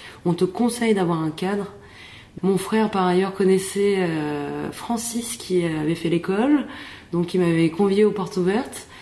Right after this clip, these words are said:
Et vraiment, c'est un truc de date. C'est arrivé, euh, je suis allée aux Portes Ouvertes, euh, aux Portes Ouvertes, euh, par, euh, comme ça, euh, dans la foulée. Et, euh, j'ai passé les entretiens et, euh, et j'ai commencé, j'ai commencé l'école.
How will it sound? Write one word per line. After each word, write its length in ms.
Et 120
vraiment, 260
c'est 100
un 60
truc 160
de 100
date. 300
C'est 100
arrivé, 400
euh, 400
je 80
suis 140
allée 120
aux 80
Portes 220
Ouvertes, 380
euh, 340
aux 60
Portes 260
Ouvertes, 300
euh, 480
par, 280
euh, 260
comme 180
ça, 220
euh, 560
dans 120
la 100
foulée. 280
Et, 540
euh, 260
j'ai 100
passé 260
les 100
entretiens 400
et, 480
euh, 640
et 20
j'ai 140
commencé, 640
j'ai 120
commencé 380
l'école. 400